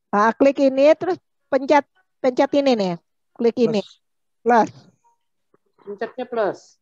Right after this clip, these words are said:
Speaker 1: Ah, ah. Plus, terus otomatis jalan dia sampai habis. Dia sampai, sampai ke sana, tapi diamin aja nggak apa-apa.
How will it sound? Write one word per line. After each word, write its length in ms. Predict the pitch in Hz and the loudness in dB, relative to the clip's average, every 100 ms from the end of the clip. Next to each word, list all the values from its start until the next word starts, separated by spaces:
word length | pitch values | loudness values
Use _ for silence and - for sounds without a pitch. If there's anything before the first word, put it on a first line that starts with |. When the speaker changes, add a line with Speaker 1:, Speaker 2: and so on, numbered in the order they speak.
| - | -12
Speaker 1:
Ah, 80 | 180 | -6
ah. 360 | 214 220 196 165 - _ _ _ | 0 0 0 -4 -10 _ _ _
Plus, 240 | 208 226 359 - | 0 0 0 -4
terus 240 | 269 311 | -8 -6
otomatis 1040 | - 233 - 220 226 226 - 269 330 - _ _ _ _ _ _ 190 | -8 -6 -4 -4 -2 -4 0 2 0 -4 _ _ _ _ _ _ -4
jalan 400 | 190 208 233 254 | 2 4 4 2
dia 160 | 247 | 0
sampai 320 | 262 208 214 214 | 0 -4 -4 -2
habis. 480 | 202 190 180 196 | 0 -2 -4 -8
Dia 80 | 196 | -8
sampai, 400 | 208 269 240 247 | -8 -6 -4 -2
sampai 240 | 247 233 233 | -2 -4 -4
ke 160 | 240 | -4
sana, 240 | 262 240 233 | -2 -2 -2
tapi 320 | 196 262 220 | -4 -4 -4
diamin 400 | 202 202 202 196 | -2 -2 -4 -4
aja 240 | 190 226 | -2 -2
nggak 160 | 185 - | -4 -6
apa-apa. 480 | 160 - 160 165 | -8 -8 -10 -10